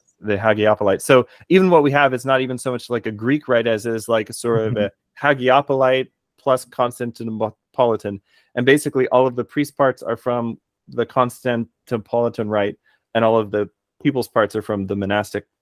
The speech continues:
Speaker 1: uh, Hagiopolite rite. So even, even then, like, and I think that's where,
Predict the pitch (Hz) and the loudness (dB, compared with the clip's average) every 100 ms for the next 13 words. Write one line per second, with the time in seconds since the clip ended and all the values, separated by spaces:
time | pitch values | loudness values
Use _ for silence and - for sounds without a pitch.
0 | _ 101 95 - 107 98 107 101 95 90 | _ 0 0 -2 -4 2 2 2 -2 -2
1 | 107 113 - _ _ _ _ - 113 98 | -4 -6 -10 _ _ _ _ 6 6 6
2 | 147 139 120 156 143 131 123 113 - 120 | 6 6 4 4 6 6 4 2 2 2
3 | 113 123 127 131 156 139 131 - 120 113 | 2 2 0 0 -2 0 0 0 0 0
4 | 104 | -4